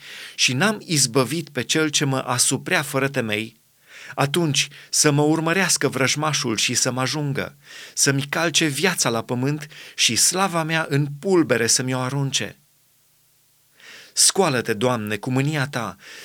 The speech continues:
scoală-te împotriva urgiei potrivnicilor mei,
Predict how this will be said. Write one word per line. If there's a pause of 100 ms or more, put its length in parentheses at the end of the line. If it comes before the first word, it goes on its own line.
scoală-te
împotriva
urgiei
potrivnicilor
mei,